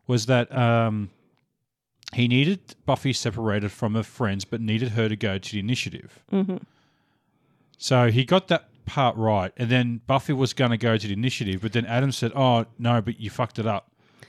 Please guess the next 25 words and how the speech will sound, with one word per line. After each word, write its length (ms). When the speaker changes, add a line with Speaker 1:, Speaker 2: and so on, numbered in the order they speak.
Speaker 1:
Go 140
fix 340
it." 140
Speaker 2:
No, 280
so 340
what 140
happened 360
was, 640
was 200
that 280
Spike, 640
like, 260
they 100
were 140
relying 420
on 100
these 260
discs, 520
which 200
I 80
think 260
they 140
didn't 280
really 260
need 500